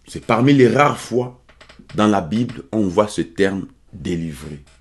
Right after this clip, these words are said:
Une autre fois encore, j'ai entendu ça dans la bouche, dans la Nouvelle Alliance, voudrais-je dire, dans la bouche de l'apôtre Paul, qui parle aussi du terme délivré. Notre thème, comme vous l'avez vu là, nous voulons éclairer les peuples de Dieu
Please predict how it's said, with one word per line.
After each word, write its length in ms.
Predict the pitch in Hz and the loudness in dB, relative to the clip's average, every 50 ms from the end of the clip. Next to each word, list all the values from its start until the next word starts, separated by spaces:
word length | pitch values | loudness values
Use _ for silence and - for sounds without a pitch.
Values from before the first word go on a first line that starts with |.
| _ _ _ _ | _ _ _ _
Une 140 | - 110 131 | 2 6 6
autre 240 | 139 131 131 127 117 | 6 6 6 4 2
fois 200 | - - 135 135 | 4 4 4 4
encore, 360 | 131 123 - 139 143 151 123 | 4 4 4 4 4 4 2
j'ai 180 | 95 - 123 123 | 2 0 0 0
entendu 420 | 120 110 107 104 101 101 104 113 | 0 0 0 0 0 2 2 -2
ça 320 | - - 117 117 127 - | 0 0 -2 -2 -2 -6
dans 100 | 78 76 | -8 -8
la 140 | 82 85 80 | -4 -4 -4
bouche, 280 | 80 98 107 101 - - | -2 -2 -4 -4 -4 -8
dans 100 | 87 78 | -10 -8
la 100 | 78 82 | -6 -6
Nouvelle 240 | 82 82 98 90 82 | -4 -2 0 0 0
Alliance, 320 | 80 87 92 90 92 - | 0 0 -2 -2 -4 -10
voudrais-je 300 | 78 80 85 87 80 82 | -6 -4 -4 -4 -2 -2
dire, 200 | 104 117 120 131 - - - - _ _ _ - | -2 -2 -2 -4 -10 -16 -20 -20 _ _ _ -4
dans 80 | 92 | -2
la 100 | 101 101 | -2 -2
bouche 300 | 95 90 95 127 123 - | -2 -2 -4 -4 -4 -4
de 80 | - 87 | -2 -2
l'apôtre 440 | 92 85 - - 107 104 - - 80 | -2 -2 -2 -2 -4 -2 -2 -6 -10
Paul, 420 | - - - 135 139 120 - - - _ _ _ _ _ _ _ _ _ _ _ _ _ _ _ _ _ _ _ _ _ _ _ _ _ _ _ - - | -6 2 4 6 6 6 2 -6 -14 _ _ _ _ _ _ _ _ _ _ _ _ _ _ _ _ _ _ _ _ _ _ _ _ _ _ _ -20 -18
qui 120 | - - | -18 -18
parle 300 | - _ - 107 113 107 | -10 _ -6 -4 -4 -4
aussi 300 | 98 95 - - - 110 | -6 -6 -8 -6 -6 -6
du 160 | 95 85 78 - | -6 -8 -14 -4
terme 320 | _ 117 110 104 98 82 69 71 - | _ -2 -2 -2 -6 -10 -14 -8 -6
délivré. 560 | - 92 - - 131 120 - - - - - _ - _ _ _ _ _ _ - _ _ | -6 -6 -6 -8 -10 -10 -10 -12 -14 -16 -18 _ -20 _ _ _ _ _ _ -20 _ _
Notre 320 | 98 135 - 285 - 170 147 | 2 2 2 4 2 2 2
thème, 340 | 135 127 180 208 208 180 | 6 8 8 8 8 6
comme 220 | - 156 160 147 135 | 4 4 4 4 4
vous 80 | 113 | 4
l'avez 300 | 110 107 104 104 117 120 | 6 6 6 6 6 4
vu 180 | 107 92 104 110 | 4 4 2 0
là, 200 | 92 90 73 - - _ _ - - _ _ _ - _ _ _ _ _ _ _ _ _ _ _ _ _ _ _ _ _ _ _ - - _ - | 0 0 -6 -14 -18 _ _ -20 -20 _ _ _ -20 _ _ _ _ _ _ _ _ _ _ _ _ _ _ _ _ _ _ _ -20 -20 _ 0
nous 100 | 107 120 | 0 0
voulons 240 | 104 117 147 170 180 | 2 2 2 4 4
éclairer 680 | 147 131 - - 139 139 139 135 139 160 160 165 - - | 2 0 2 6 10 10 10 10 8 6 2 0 -4 -6
les 100 | - 104 | -6 -6
peuples 320 | - - 135 135 - - 80 | 0 4 4 4 4 2 -2
de 80 | 98 | -2
Dieu 280 | - 71 80 92 107 | -2 0 -2 -2 -4